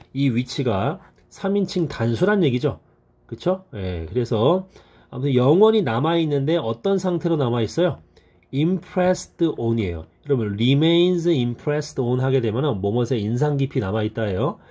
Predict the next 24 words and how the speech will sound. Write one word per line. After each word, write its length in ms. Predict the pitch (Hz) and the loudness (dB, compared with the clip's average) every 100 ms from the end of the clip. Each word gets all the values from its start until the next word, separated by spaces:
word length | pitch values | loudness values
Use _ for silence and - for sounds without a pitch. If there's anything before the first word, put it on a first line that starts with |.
| - _ | -20 _
그러니까 180 | 120 - | -8 0
그의 260 | 139 143 | 2 2
기억에 640 | 139 120 120 113 147 190 190 - - - | 2 0 2 4 4 2 -4 -16 -18 -10
인상 720 | 117 135 175 175 196 190 180 | -4 -2 -2 0 2 2 0
깊이 800 | - - 123 _ - 180 180 147 | -4 -6 -6 _ -6 0 0 2
영원히 680 | 107 117 135 151 160 160 160 | 2 2 2 2 2 2 0
남아있는, 1160 | 101 92 117 131 131 127 127 156 196 226 240 - _ _ _ _ _ _ | 0 -4 -2 0 2 0 2 4 4 4 0 -6 _ _ _ _ _ _
아, 540 | 101 101 98 92 90 92 | -10 -8 -6 -6 -8 -4
남아있는 540 | 98 117 147 165 185 | -2 2 2 4 4
뭡니까? 480 | 139 135 165 117 90 _ _ _ _ _ _ _ _ | 2 2 0 -2 -8 _ _ _ _ _ _ _ _
앞에 320 | 127 139 202 | -8 2 4
있는 320 | 208 202 190 - _ _ _ - | 6 6 4 -2 _ _ _ -18
pilot's 520 | - 220 220 220 - | -4 2 4 2 2
life가 440 | 120 135 165 165 | 0 0 0 -2
선행사가 440 | 147 196 202 185 131 | -2 0 0 0 0
아니겠죠. 460 | 117 160 139 113 127 _ _ - | 2 2 2 -2 -4 _ _ -8
해석을 320 | 180 180 165 | -2 0 2
해보니까 280 | 170 175 123 | 2 0 0
문맥적으로 760 | 113 135 139 151 131 104 151 196 | 0 0 2 2 2 2 0 -2
이 140 | 117 | -2
위치는 400 | 123 139 175 170 | -2 -2 -2 0
뭘 140 | 113 | 2
받는 260 | 113 139 139 | 2 2 2
거예요? 320 | 123 127 214 | 2 2 0